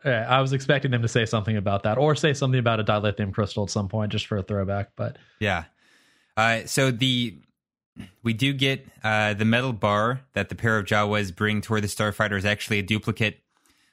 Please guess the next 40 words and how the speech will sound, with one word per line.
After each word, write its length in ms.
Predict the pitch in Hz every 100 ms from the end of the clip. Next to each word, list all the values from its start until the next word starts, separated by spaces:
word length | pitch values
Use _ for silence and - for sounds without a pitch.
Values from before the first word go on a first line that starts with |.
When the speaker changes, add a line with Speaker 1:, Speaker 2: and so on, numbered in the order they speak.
| -
Speaker 2:
of 120 | 104
the 80 | 110
one 260 | 107 110
that 160 | 101 101
Han 260 | - 117 117
Solo 280 | 120 113
uses 500 | 107 98 107 107 101
to 460 | - - 104 101 107 -
try 220 | - 113
and 120 | 113
slow 360 | 110 - 113 117
the 100 | 107
walls 460 | 95 101 104 107 110
of 80 |
the 100 | 98
Death 240 | 92 104 104
Star's 380 | - 104 104 -
trash 400 | - 107 110 -
compactor. 640 | 101 90 85 - 92 107 _ _ _ _ _ _ _ _ _ _ _ _ _ _ _ _ _
Uh, 180 | 98 98
which, 200 | 127 -
you 160 | 147
know, 40 | 147
if 120 | 143
you 80 | 135
think 240 | 214 220
back, 280 | 117 123 120
just 220 | - -
the 60 | 120
Death 240 | 123 139
Star 240 | - 147 131
having 320 | 110 113 113
a 40 |
trash 320 | 101 98 95
compactor 580 | - 95 98 90 92 87 - _ _ _ _ _ _
was 100 | 107
a 60 | 107
great, 380 | 117 123 127 - _ _ _ _
like, 380 | 101 98 - - _ _ _ _ _ -
touch 400 | 90 - -